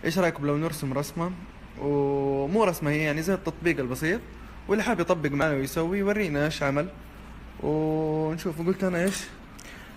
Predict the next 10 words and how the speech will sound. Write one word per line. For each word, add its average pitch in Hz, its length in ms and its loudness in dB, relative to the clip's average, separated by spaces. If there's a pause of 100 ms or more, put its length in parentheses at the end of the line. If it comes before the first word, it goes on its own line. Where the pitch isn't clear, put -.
(100)
نبدأ، 156 240 0
خلينا 156 320 -2
نسوي 170 460 2 (760)
ال-، 131 920 0
الفم. 147 300 2 (1200)
يعني 226 140 0
تكون 214 200 0
في 160 140 -4
خطوات 151 360 0
بسيطة. 131 320 0